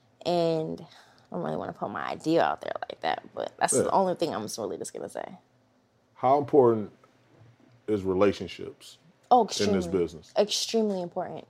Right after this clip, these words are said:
Speaker 1: That's one of the reasons why I'm actually where I am now, because people believe in me because they could just see, like, "Okay, like, I like your personality. Have you ever done this before?" I'm like, "No." They're like, "Wanna try it?" I'm like, "Sure." One of the, one of the, um, there's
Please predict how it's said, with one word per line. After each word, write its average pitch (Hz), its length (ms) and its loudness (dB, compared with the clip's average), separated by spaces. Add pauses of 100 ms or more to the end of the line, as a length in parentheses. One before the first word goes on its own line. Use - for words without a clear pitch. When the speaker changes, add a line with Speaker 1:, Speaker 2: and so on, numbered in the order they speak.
(160)
Speaker 1:
That's 214 240 4
one 208 200 2
of 202 40 0
the 202 60 0
reasons 190 240 0
why 175 220 0
I'm 170 100 -6
actually 165 280 -10
where 160 120 -4
I 151 60 -8
am 151 180 -10
now, 160 180 -8
because - 260 -6
people 196 220 -2
believe 180 360 -2
in 175 80 -2
me 170 160 -4
because 170 240 -6
they 175 80 -2
could 175 160 -6
just 165 180 -8
see, 185 140 -2
like, 165 180 -2
"Okay, - 320 -6
like, - 240 -4 (460)
I 254 60 -6
like 403 160 -2
your 381 80 -8
personality. 180 480 -2
Have 190 100 -8
you 247 60 0
ever 254 120 -10
done 226 60 -2
this 226 80 -4
before?" 233 220 0
I'm 214 80 2
like, 175 140 -2
"No." 170 160 0
They're 160 100 -4
like, 170 80 -6
"Wanna 160 140 -4
try 170 240 0
it?" 190 60 0
I'm - 80 -6
like, - 140 -12
"Sure." 233 320 0 (540)
One 208 280 2
of 247 60 2
the, 220 80 4
one 202 260 2
of 254 100 0
the, 233 220 4
um, 180 440 -6 (640)
there's 185 320 -4